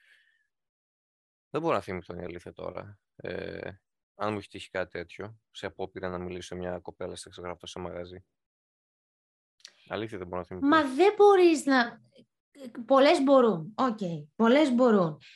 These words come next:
Speaker 2: Αλλά νομίζω ότι πάνω κάτω μπορείς να εκτιμήσεις ποια τύπισσα είναι αυτή η οποία θα σου ρίξει το χ.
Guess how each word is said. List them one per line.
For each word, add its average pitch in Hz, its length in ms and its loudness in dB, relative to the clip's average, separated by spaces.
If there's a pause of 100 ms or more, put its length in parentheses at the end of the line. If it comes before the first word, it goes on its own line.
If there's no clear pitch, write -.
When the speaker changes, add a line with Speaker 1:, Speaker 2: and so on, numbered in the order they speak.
(140)
Speaker 2:
Αλλά 254 420 4
νομίζω 277 440 0
ότι - 180 -6
πάνω 330 300 -2
κάτω 339 260 0
μπορείς 302 320 2
να 349 120 2
εκτιμήσεις 233 920 -2 (280)
ποια 262 300 2
τύπισσα 233 480 2
είναι 226 120 4
αυτή 214 200 -2
η 247 60 4
οποία 226 260 4
θα 220 120 -4
σου 220 140 -2
ρίξει 226 320 0
το 214 120 -2
χ. - 120 -10